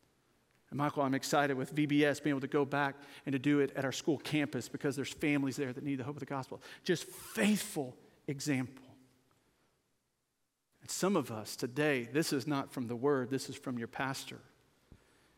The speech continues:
You need to stop following the example and you need to start being the example.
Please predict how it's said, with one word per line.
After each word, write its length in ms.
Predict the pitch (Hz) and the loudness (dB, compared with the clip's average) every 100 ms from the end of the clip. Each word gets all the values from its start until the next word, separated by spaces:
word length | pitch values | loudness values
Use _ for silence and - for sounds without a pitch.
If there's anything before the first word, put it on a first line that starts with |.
| _ - _ _ _ _ | _ -20 _ _ _ _
You 200 | - 151 | 0 2
need 180 | 175 147 | 4 2
to 60 | 131 | 0
stop 300 | - 120 - | -2 -2 -2
following 580 | - 143 151 135 123 | 0 2 4 2 0
the 100 | 117 | -2
example 600 | 117 113 131 117 113 117 | -4 -4 -4 -4 -4 -6
and 160 | - 123 | -4 -2
you 100 | 143 | 0
need 160 | 151 135 | 0 0
to 80 | |
start 320 | - 131 117 - | -4 -6 -6 -2
being 260 | 139 156 | -2 -2
the 100 | 113 | -4
example. 460 | 104 - 101 101 | -10 -12 -14 -16